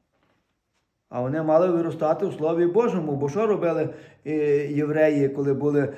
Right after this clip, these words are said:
е, малі? Вони йшли в храм від чотирьох чи від п'яти років, вони починали, там ходили і с-, м, збиралися в купку, той говорив, там говорили за Слово Боже, там, там шукали собі якусь компанію, якусь купку, і тако в тих купках поговорили про Слово Боже, там, там, там, і тако крутилися, крутилися, і така в них була,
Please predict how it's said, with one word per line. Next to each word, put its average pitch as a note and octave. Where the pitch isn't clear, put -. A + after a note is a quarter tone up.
е, C3+
малі? C#3+
Вони C3+
йшли D#3+
в F3+
храм A3+
від E3
чотирьох F#3+
чи F#3
від D#3+
п'яти F3
років, G3+
вони G3
починали, F#3
там G3
ходили G#3
і G#3
с-, C#3+
м, C#3+
збиралися F3+
в E3+
купку, F#3+
той F3+
говорив, G#3
там F#3+
говорили G#3
за G3
Слово G#3+
Боже, F#3+
там, G3
там G#3
шукали G3
собі F#3+
якусь F3+
компанію, D3+
якусь E3
купку, G#3
і C#3
тако E3
в F#3
тих E3
купках G3
поговорили D3
про G3
Слово G#3
Боже, G3
там, F3
там, F#3+
там, F#3+
і G#3+
тако F#3
крутилися, F#3
крутилися, G3+
і G3+
така F3
в E3+
них G3+
була, F#3+